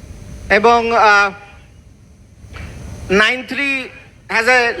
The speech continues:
legacy of coming up with the highest numbers always। নাইন ফোর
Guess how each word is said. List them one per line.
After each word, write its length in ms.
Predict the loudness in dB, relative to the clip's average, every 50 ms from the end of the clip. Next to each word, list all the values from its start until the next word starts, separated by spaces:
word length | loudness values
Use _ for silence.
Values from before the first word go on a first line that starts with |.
| -2 0
legacy 420 | 0 2 2 2 0 0 -6 -4
of 200 | -2 -2 -2 -4 -6 -10 -18 -20 -20 -20 -20 -18 -4 -2
coming 200 | -2 -2 0 0 -2 -2
up 120 | 0 -2
with 120 | -4 -2 -2
the 220 | -2 -2 0 0
highest 320 | 2 2 0 -2 -6 -6
numbers 600 | -2 -2 -2 -2 -2 -2 -2 -2 -2 -2 -4 -4
always। 320 | -4 -4 -4 -4 -6 -6 -8 -14 -16 -16 -18 -18 -20 -20 -20 -20 -20 -20 -18 -18 -18 -18 -18 -20 -20 -20 -16 -6 0
নাইন 340 | 0 0 0 0 -4 -6 -10
ফোর 580 | -8 -6 -4 0 0 2 0 0 -2 -4 -8